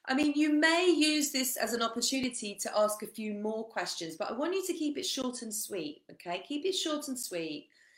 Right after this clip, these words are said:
What you might do is, from your brain dump, you may have come up with some topics, okay? You may have come up with some topics, and perhaps you might wanna list those topics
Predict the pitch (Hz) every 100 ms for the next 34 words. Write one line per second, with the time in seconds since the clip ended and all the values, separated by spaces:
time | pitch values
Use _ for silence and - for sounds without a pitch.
0 | - 269 254 285 285 311 302 - - -
1 | 160 123 120 113 - _ _ _ _ -
2 | 247 226 214 - - 294 302 320 226 254
3 | 285 302 - 175 147 190 - _ _ -
4 | 247 262 277 277 - 254 247 262 - -
5 | 196 208 196 190 190 - - _ _ _
6 | - 214 202 - 269 269 208 - - -
7 | - - _ 170 - 165 160 170 123 240
8 | 247 - 240 247 220 - 185 180 185 175
9 | 165 - - - _ - - _ - 247
10 | 240 240 240 - _ - 226 294 277 285
11 | 277 262 240 233 226 233 294 294 - 233
12 | 214 - 180 - - - - -